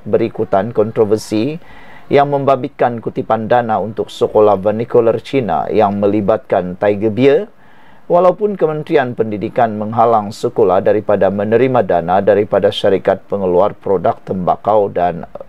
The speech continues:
alkohol. Pemimpin D A P itu berkata, Tiger Beer telah menganjurkan konsep mengumpul dana untuk sekolah Cina selama tiga puluh tahun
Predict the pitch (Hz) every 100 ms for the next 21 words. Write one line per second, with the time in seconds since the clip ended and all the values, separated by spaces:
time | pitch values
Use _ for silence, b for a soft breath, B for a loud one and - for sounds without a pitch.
0 | - 110 101 - 92 98 67 50 50 -
1 | B B B B B - 104 123 117 123
2 | 120 120 - 120 120 117 110 120 - 120
3 | 147 - 113 107 110 95 110 120 120 110
4 | 107 104 104 107 104 113 104 104 113 113
5 | 127 120 - 87 95 113 113 101 120 120
6 | 101 95 101 - - 101 101 92 127 107
7 | 92 - 95 95 92 120 113 87 95 -
8 | 107 98 139